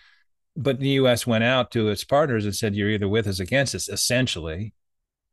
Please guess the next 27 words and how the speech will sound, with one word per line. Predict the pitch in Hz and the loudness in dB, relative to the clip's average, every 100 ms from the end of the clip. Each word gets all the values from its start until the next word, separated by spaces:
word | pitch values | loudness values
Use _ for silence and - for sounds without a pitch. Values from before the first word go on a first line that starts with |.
| _ _ _ _ - | _ _ _ _ -4
And | 127 120 | 0 2
the | |
Saudi | 113 139 139 | 2 2 2
says, | 160 127 | 0 0
"No, | 165 202 | 2 2
we're | 95 131 | 2 -2
not | 196 220 | -4 -4
gonna | 196 | -4
make | 175 208 214 | 0 0 0
that | 92 | -4
choice." | - - - - - _ _ _ _ _ _ _ - | -6 -12 -14 -16 -18 _ _ _ _ _ _ _ -2
And | 127 123 | 0 2
so | 139 127 | 4 4
we | 117 | 4
had | 131 127 | 2 2
a | 117 | 2
lot | 107 117 | 2 2
of | 117 | 2
fallout, | - 107 98 95 101 92 | 2 4 4 2 -2 -4
a | |
lot | 92 104 107 | -2 0 0
of | 98 | 0
negative, | 98 95 95 90 - - | -2 -2 -4 -6 -10 -14
uh, | 95 92 | -10 -8
conversa-, | 92 107 101 90 107 104 | -2 0 0 -4 -8 -6
you | 120 | -6
know, | 90 | -6